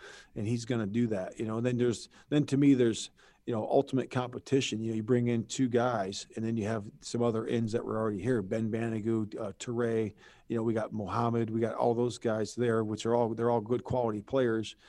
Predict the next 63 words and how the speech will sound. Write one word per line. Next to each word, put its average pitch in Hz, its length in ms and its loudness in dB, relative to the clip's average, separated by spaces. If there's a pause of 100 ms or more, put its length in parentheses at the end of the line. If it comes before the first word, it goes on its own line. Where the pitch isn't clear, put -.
(240)
And 127 120 0
then 127 120 0
you 120 120 2
bring 127 240 4
in 123 160 2
the, 117 180 0
the 113 100 2
rookies, 107 600 0
you 117 80 -4
know, 110 60 -2
so 110 160 -4
there's, 131 320 4 (320)
now 127 100 0
that 127 140 0
creates 123 320 2
competition. 117 640 -2
I 110 100 -4
think 131 200 -4
competition 120 600 -4
brings 117 300 0
out 117 160 -4
the - 60 -16
best 113 300 -6
in 98 80 -8
people. - 380 -8 (460)
And, 110 220 -2
you 113 100 0
know, 110 140 2
that's, 120 280 -2 (260)
that's 135 160 2
the 123 120 8
ultimate 127 520 2 (240)
of 113 180 -2
what 127 180 4
you 127 120 2
want 127 340 2
in 120 140 -4
the 120 120 2
N 123 120 0
F 110 140 -4
L. 127 120 0
And 123 80 0
that's 127 140 0
the 165 60 0
way 151 100 6
it's 139 140 -2
gonna 147 160 0
be 135 180 6
in 143 60 4
the 110 120 -2
N 87 100 -10
F - 160 -12
L. 92 140 -10
You 98 100 -12
know, 110 80 -10
you 113 360 -6
bring 120 320 0
new 120 140 0
guys 120 320 -2
in 123 120 -2
every 120 200 -4
single 120 320 -6
year, 120 340 0